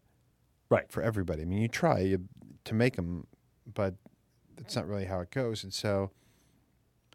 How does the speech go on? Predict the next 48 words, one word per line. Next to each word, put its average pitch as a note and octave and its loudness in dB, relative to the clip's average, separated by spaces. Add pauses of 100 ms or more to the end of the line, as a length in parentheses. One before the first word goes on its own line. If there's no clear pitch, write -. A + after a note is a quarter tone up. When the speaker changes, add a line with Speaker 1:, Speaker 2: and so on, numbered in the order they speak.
(220)
Speaker 2:
yeah, C#4 0
I A#3 -2
think A#2+ -4
there's B2 -8
a C3 -2
lot C#3 4
of A2+ -2
things, F2 -4
like F#2 -8
your G2 0
example, F2 -6
right? F2+ -6
Somebody's F#2 -6 (540)
got F2+ -2
a F2 -8
family F#2+ 0
and F2 0
their E2+ -4 (400)
family's F#2+ -2
starving F#2+ 2
and E2+ -4
they E2+ -8
can't, F#2 -6 (1000)
you G2+ -6
know, F2 -4 (600)
they F#2 -6
legitimately F#2 -4
are F2+ -2
having F2+ -8
a E2+ -12
hard F#2 -4
time, F#2 -2
like, F2 -4
coming F#2+ -2
up F2+ -2
with F2+ -10
Speaker 1:
Right. G#2 0
Speaker 2:
any G2 -2
money E3+ 2
or C3 2
getting G#2 2
any G2+ 2
work A2 2
for F#2+ -2
any G2 -2
number G#2 0
of F#2 0
reasons, F#2 -2